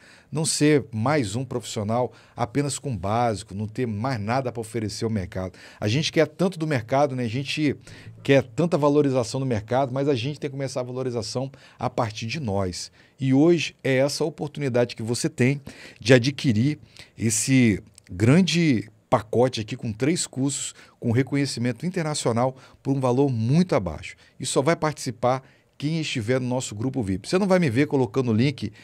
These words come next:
de inscrição no Instagram, você não vai me ver colocando link de inscrição no Facebook, aqui no YouTube. Você não vai ver eu colocando link de inscrição. O link de inscrição com preço promocional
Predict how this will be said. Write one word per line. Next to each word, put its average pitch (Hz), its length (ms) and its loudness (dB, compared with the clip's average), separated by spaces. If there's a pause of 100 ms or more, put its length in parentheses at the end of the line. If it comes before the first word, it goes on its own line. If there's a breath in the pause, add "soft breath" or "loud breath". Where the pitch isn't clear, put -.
(180 loud breath)
de 110 120 0
inscrição 120 500 -2
no 117 140 0
Instagram, 107 580 0 (220 loud breath)
você - 160 -2
não 170 80 0
vai 160 120 2
me 143 120 0
ver 127 140 2
colocando 123 440 0
link 110 240 2
de 107 80 -6
inscrição 113 680 -2 (340 loud breath)
no 113 80 -4
Facebook, 107 920 -2
aqui 107 320 -2
no 127 80 0
YouTube. 113 460 0 (240 loud breath)
Você - 180 -2
não 156 120 -2
vai 165 140 4
ver 117 140 4
eu 131 40 4
colocando 117 560 0
link 107 240 0
de 107 80 -6
inscrição. 107 500 -6 (140)
O 110 80 -4
link 110 320 -2
de 107 80 -4
inscrição 107 680 -6 (340 loud breath)
com 113 140 -2
preço 110 320 -4
promocional 123 800 -2